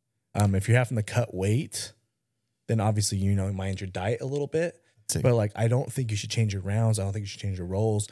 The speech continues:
Speaker 1: You shouldn't jump into a comp class if you're not doing comp class. You should just, you're sixty years old. You should be fun.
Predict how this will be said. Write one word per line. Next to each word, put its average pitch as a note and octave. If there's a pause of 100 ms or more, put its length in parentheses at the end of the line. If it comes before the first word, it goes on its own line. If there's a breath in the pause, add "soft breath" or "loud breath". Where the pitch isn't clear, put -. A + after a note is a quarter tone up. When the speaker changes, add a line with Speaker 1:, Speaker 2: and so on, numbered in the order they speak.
(220 loud breath)
Speaker 1:
You G#2
shouldn't B2
jump A2
into A2+
a G#2
comp A#2+
class - (520 soft breath)
if G#2+
you're A2+
not A2
doing A2+
comp G2+
class. D#2+
You G#2
should A2+
just, A2 (340)
you're A#2+
sixty A2+
years G#2
old. A2 (280)
You G#2+
should G#2+
be G#2+
fun. A2+